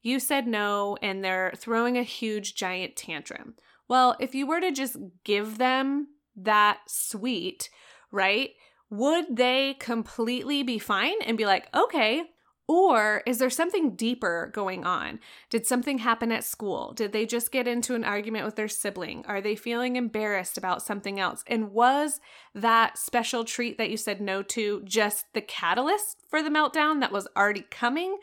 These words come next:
Or is it specifically around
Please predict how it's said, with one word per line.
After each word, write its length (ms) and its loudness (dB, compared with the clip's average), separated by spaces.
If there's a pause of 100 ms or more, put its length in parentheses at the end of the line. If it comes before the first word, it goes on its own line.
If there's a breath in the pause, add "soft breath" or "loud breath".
(420 loud breath)
Or 460 4
is 160 4
it 180 -4
specifically 1120 -4
around 760 -2